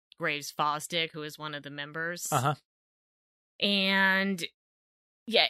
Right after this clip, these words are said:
Speaker 1: it's just, it's excellent research. I think the guy who write,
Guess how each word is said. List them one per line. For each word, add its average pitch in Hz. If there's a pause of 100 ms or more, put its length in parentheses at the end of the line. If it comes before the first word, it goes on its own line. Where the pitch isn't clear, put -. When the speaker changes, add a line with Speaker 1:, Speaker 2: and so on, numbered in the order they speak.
Speaker 1:
it's 214
just, - (280)
it's 185 (140)
excellent 175
research. 170
I 160
think 262
the 294
guy 170
who 180
write, 156